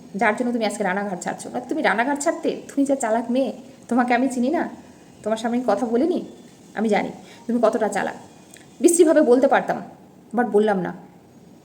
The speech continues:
আবারও বলছি, নজর টজর কিছু না, কর্মফল। যেই কর্মগুলো করছো তার ফল ভোগ করছো, আরও করবে, আরও করবে। প্রত্যেকটা মানুষ জানে তোমার চেহারা আস্তে আস্তে নষ্ট হয়ে যাচ্ছে।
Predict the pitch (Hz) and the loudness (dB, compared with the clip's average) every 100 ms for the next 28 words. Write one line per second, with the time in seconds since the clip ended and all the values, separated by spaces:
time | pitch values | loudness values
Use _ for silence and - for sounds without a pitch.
0 | - - 233 302 320 185 165 - - - | -20 -2 4 6 6 4 -2 -8 -14 -20
1 | - - 220 233 277 285 233 240 233 220 | -18 -6 2 4 4 2 0 0 -2 -4
2 | 208 175 - - - - - - 240 247 | -4 -6 -8 -20 -20 -20 -20 2 4 4
3 | 247 - - - - - - - - - | 2 0 -4 -6 -16 -20 -20 -20 -20 -20
4 | - - - - 196 302 302 - - - | -20 -20 -18 -6 2 4 2 -2 -8 4
5 | 254 294 302 277 277 254 311 254 214 - | 6 6 4 4 4 2 2 0 2 2
6 | 240 220 - 170 - - 247 269 175 - | 2 2 -2 -4 -4 2 4 4 0 -4
7 | - - - - - - - - - - | -8 -16 -20 -20 -20 -20 -20 -20 -20 -20
8 | - 269 330 285 185 - - - - 392 | 0 6 8 6 2 -2 -8 -18 -2 0
9 | 440 440 381 285 339 254 202 - 262 262 | 2 4 6 6 6 4 4 0 0 0
10 | 311 302 285 269 277 254 214 - 254 185 | 0 0 0 0 0 2 0 0 0 0
11 | - - | 0 -4